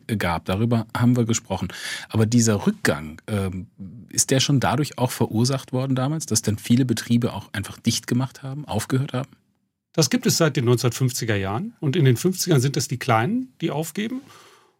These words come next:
Speaker 2: Und die Mittleren und Großen profitieren zunächst mal davon. Und parallel kann man sehen, dass sich das Ansehen des bäuerlichen Berufes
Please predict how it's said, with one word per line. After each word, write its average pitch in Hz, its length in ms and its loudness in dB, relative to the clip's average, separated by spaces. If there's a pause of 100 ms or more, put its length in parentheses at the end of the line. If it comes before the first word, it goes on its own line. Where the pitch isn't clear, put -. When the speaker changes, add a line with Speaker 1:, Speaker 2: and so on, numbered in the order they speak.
(120)
Speaker 2:
Und 135 340 4
die 131 100 4
Mittleren 143 440 6
und 120 120 2
Großen 185 720 -4 (200)
profitieren 170 480 6
zunächst 117 400 -2
mal 107 140 -2
davon. 123 420 -6 (640)
Und 147 240 4
parallel 139 500 4
kann 190 220 0
man 175 200 6
sehen, 185 600 0
dass 160 260 0
sich 151 120 0
das 135 200 0
Ansehen 165 640 4
des 113 140 0
bäuerlichen 139 500 0
Berufes - 760 -2